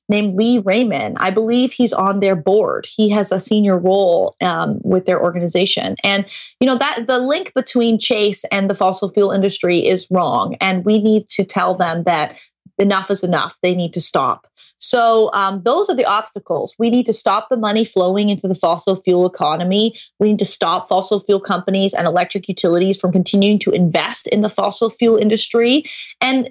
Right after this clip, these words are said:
we need them to stop investing because research shows that we are already on pace for one point five degrees Celsius.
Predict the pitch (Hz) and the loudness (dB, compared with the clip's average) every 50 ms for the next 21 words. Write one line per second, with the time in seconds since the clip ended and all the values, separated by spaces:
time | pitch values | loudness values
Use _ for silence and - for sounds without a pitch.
0 | _ - - - - - - - - 233 277 285 277 294 320 381 370 427 381 - | _ -14 -14 -14 -14 -14 -6 -2 0 2 4 4 4 2 2 2 0 0 0 -2
1 | 302 - - - 254 262 262 262 247 220 254 277 330 - - 233 220 - 233 220 | -4 -4 -2 -2 -2 -2 0 0 2 2 0 0 -2 -4 -2 -2 -2 -2 -2 -4
2 | - - 262 233 233 - - - 175 208 233 285 339 370 - - 311 311 302 - | -2 0 0 0 0 -2 -4 -6 -2 0 2 2 2 0 0 0 0 0 2 0
3 | - - - - - 262 285 294 220 180 117 101 98 - - - - - - - | 0 0 0 0 0 2 2 2 2 2 2 2 0 0 -4 -8 -12 -16 -20 -20
4 | - - _ - 240 220 220 208 - - _ _ _ _ - 196 196 262 277 285 | -20 -12 _ -2 0 0 0 -2 -4 -8 _ _ _ _ -6 -2 0 2 2 2
5 | 302 311 - - 247 254 - 220 214 202 185 185 214 208 220 240 285 294 311 311 | 2 2 0 0 0 0 0 0 0 0 0 0 0 0 0 0 0 -2 -2 -2
6 | - - 220 220 220 214 - - 233 220 220 208 - - - 208 196 185 165 190 | -2 -2 -2 -2 -2 -4 -6 -2 0 0 0 -2 -4 -4 -2 -2 0 0 0 0
7 | 190 202 190 - 220 220 208 - - 175 180 180 180 - 180 180 175 170 170 165 | -2 -2 -2 -2 -2 -2 -2 -2 -2 -2 -2 -2 -2 -2 -4 -2 0 -2 -2 0
8 | - - 147 - - - - 95 - - - - | 0 -2 -2 -2 -2 -2 -2 -2 -2 -2 -6 -8